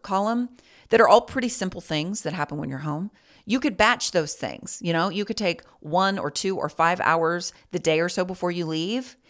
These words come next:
and do all those things at once. Let's say you look at the after list and you notice that a number of those things do not have to be done by you. They just need to be done. So you can divvy out the jobs, right? Everybody has their task once you get home.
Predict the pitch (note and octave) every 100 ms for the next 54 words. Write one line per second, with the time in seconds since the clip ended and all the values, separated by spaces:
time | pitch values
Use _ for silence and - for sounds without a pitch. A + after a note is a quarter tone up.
0 | _ _ - D#3+ F3 E3+ E3 D#3+ - D#3
1 | D3 A#2 - - - _ _ _ _ E3+
2 | E3+ G3+ F#3+ F#3 G3+ - F#3 G#3 - G3
3 | B3+ - E3+ C3+ F#2 - - - _ _
4 | _ - - - G#3 G#3 F#3+ F3 A#3+ -
5 | F3+ F3+ - F#3 F3+ E3+ A#3+ C4 E3+ E3
6 | - E3 E3 - D3 G#3 C#4 D4 C#4 -
7 | G#3+ - G3 F3+ E3+ F3+ F#3 D#3+ D#3+ D#3
8 | G3+ D3+ _ _ _ - E3+ F#3 - D#3+
9 | - C3 C#3 D3+ G#3 - G3 _ _ _
10 | _ _ - G3 A3+ C4 F3+ - G#3 A3+
11 | A3 A3+ A3+ G3+ A3+ C4+ - - - _
12 | F3 F3+ A#3+ - _ _ - G3+ B3+ B3+
13 | B3+ B3 A#3+ B3 A#3+ B3 B3 A#3+ - F#3
14 | G3 G3+ G3+ G#3 F3+ F#2